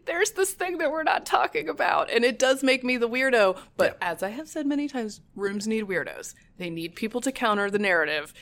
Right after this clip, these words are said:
Speaker 1: And in this case, they needed some more. Some more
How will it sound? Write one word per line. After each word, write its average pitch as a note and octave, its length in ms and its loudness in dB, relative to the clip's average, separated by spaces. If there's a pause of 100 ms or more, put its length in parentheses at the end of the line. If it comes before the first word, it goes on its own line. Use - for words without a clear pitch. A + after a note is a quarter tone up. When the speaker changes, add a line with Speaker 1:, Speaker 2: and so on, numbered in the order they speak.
(180)
Speaker 1:
And E3 220 -2
in E3+ 40 -4
this C#4+ 200 2
case, G#3 400 4 (880)
they F#3 100 -6
needed F3+ 340 -2
some - 180 -4
more. - 360 -12 (1120)
Some - 200 -14
more D#3+ 360 -12